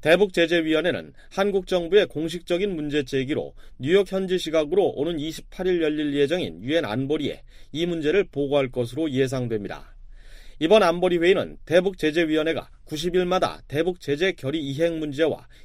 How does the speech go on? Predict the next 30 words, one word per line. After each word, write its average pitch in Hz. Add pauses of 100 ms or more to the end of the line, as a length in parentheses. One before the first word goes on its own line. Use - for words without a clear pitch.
이행 170
강화 156
차원의 165
권고사항을 160
보고하게 139
돼 127
있는 135
규정에 120
따라 120 (200)
소집됩니다. 127 (680)
당초 160 (160)
북한의 175
에스엘비엠 185
사출 180
시험과는 156
무관하게 160
열릴 139
예정이었던 127
회의지만 123 (300)
한국 185
정부의 180
문제 151
제기로 139 (220)
이 151
사안에 165
대한 170
대응책을 139
논의할 135
것으로 147
보입니다. 101